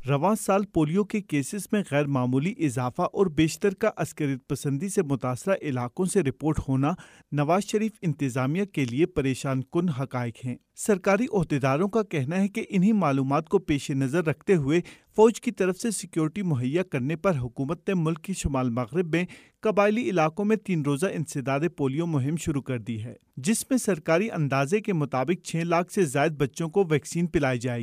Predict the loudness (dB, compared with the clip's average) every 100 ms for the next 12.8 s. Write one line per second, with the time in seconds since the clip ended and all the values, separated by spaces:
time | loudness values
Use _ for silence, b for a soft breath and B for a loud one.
0 | -8 -12 -14 _ 0 2 4 2 2 2
1 | 2 0 -2 0 -2 -2 -2 0 2 2
2 | 2 0 -2 -2 -2 0 0 0 -2 0
3 | -4 -4 -6 0 0 0 -2 -2 -2 -2
4 | -4 -2 -2 0 -2 -4 -2 -2 -2 -4
5 | -2 -2 -2 -4 -2 0 2 0 0 -6
6 | -2 0 0 -2 B B B -6 4 4
7 | 4 -2 0 0 0 -2 -4 0 0 0
8 | -2 -2 -2 -2 -2 -2 -2 -2 0 2
9 | 2 2 0 -2 -2 0 0 -2 -2 -4
10 | -4 -4 -2 -2 -2 0 0 0 0 0
11 | 0 -2 -2 -2 -4 -4 -6 -6 -10 -12
12 | _ -12 -2 -2 0 -2 0 -2